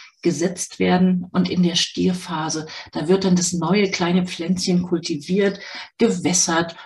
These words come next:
mit großer Geduld und Beharrlichkeit aufgepäppelt, dass es sich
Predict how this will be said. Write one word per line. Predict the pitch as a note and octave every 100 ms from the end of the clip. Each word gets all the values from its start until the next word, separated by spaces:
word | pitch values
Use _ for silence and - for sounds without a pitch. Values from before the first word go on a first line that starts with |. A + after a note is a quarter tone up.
| -
mit | G3+ A3 -
großer | - F#3 A#3 A#3+ G#3 F3+
Geduld | F#3 - F#3 G#3+ -
und | F3+
Beharrlichkeit | E3 D3 - D3 F3 F3 - - D#3+ - -
aufgepäppelt, | F3 - E3+ - F3+ F3+ F3+ - - -
dass | F3 -
es | D3+ -
sich | E3 - -